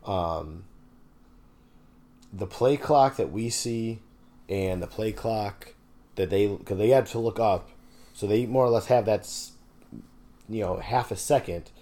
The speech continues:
between the play clock when it runs out and when they look up at the play clock.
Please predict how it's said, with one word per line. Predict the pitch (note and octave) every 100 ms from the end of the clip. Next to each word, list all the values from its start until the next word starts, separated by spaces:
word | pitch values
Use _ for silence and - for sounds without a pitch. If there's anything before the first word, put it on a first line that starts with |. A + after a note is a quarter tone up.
| - - -
between | - G#2+
the | -
play | - A#2+
clock | A#2 A#2+ A2+ G#2+ - - - -
when | - G#2
it |
runs | E2+ A2+ A#2
out | A#2+ B2 -
and | G#2+
when | F#2+ F#2
they | G2+
look | G2+ G2 G2
up | F#2+
at | F2
the | -
play | - F2+
clock. | - - -